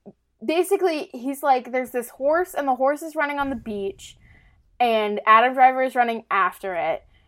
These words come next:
And then they both get in the water, and then there's a bunch of weird shots where he looks like the horse, and the horse looks like him,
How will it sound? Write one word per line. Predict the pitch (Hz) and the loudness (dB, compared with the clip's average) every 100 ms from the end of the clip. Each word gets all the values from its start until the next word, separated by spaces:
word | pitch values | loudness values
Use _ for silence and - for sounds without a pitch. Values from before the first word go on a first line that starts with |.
| _ | _
And | 233 226 | -4 -2
then | 220 | 2
they | 208 | 2
both | 233 233 233 - | 4 2 0 0
get | 247 | 2
in | 240 | 2
the | 214 | 0
water, | 196 196 190 220 240 247 | 4 4 6 6 6 4
and | 240 233 | 0 -2
then | 226 | -2
there's | 220 220 | -2 0
a | |
bunch | 208 233 240 | 2 2 2
of | 233 202 - | -6 -8 -10
weird | 208 240 262 240 | -6 -2 -2 -4
shots | - 226 220 226 - | 0 2 4 0 -2
where | 214 202 190 | -2 0 -2
he | - 294 302 | -4 -4 -2
looks | 311 - | -2 -4
like | 311 | -4
the | 294 | -2
horse, | 277 269 269 - | 2 2 0 -2
and | 220 | -6
the | 196 | -4
horse | 254 269 285 | -2 -4 -4
looks | 285 | -4
like | 269 254 | -4 -2
him, | 240 226 220 220 | -2 -2 -2 -4